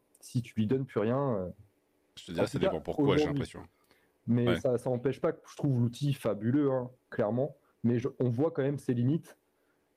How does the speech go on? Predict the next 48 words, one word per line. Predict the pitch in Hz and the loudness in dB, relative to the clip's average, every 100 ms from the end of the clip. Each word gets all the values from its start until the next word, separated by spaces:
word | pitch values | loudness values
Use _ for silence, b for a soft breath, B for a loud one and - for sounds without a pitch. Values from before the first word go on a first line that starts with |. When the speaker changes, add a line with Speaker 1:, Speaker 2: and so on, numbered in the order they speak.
| - | 0
Speaker 1:
Il | 113 113 | 2 2
a | |
tendance | 113 123 139 - | 0 0 -2 0
à | |
nous | 117 113 | 0 0
ressortir | - 117 - 110 | -4 -6 -2 -2
un | |
peu | 98 120 | 0 -2
toujours | 117 110 113 | 0 0 0
les | |
mêmes | 104 101 | 0 -2
sauces, | - 123 123 - | 0 -2 -2 0
euh, | 98 | 0
même | 101 131 | 2 0
si | - 139 | -2 -6
c'est | - | -2
de | 120 | 0
la | 113 | 0
sauce | 110 143 139 | 0 -2 -2
qui | - | -2
est | 117 | 0
de | 110 | 0
plus | 123 | 0
en | 120 | -2
plus | 120 120 | -2 -6
précise. | - 117 - 156 113 B B B | -2 -4 0 -2 -2 B B B
C'est | - | -4
de | 117 | 0
la | 110 | 0
sauce | 110 143 | -2 -4
qu'on | - 117 | 0 0
aurait | 104 104 | 2 0
déjà | 117 123 | 0 0
trouvée | 120 120 131 | -2 0 0
sur, | 135 - 107 101 | 0 -2 -4 -4
sur | - 107 | -4 -4
Google, | 104 110 127 147 120 | 0 2 2 2 0
mais | 107 | -2
qu'on | 104 107 | 0 0
aurait | 104 | 0
pris | 104 139 | 0 -4
plus | 117 139 117 | -2 -2 2
de | 117 | 0
temps | 113 131 139 113 | 0 0 0 0
à | |
adapter, | 104 107 104 - 123 131 | 0 -2 -2 2 2 2
parce | 131 95 | 0 -4
que | - 101 | -2 -4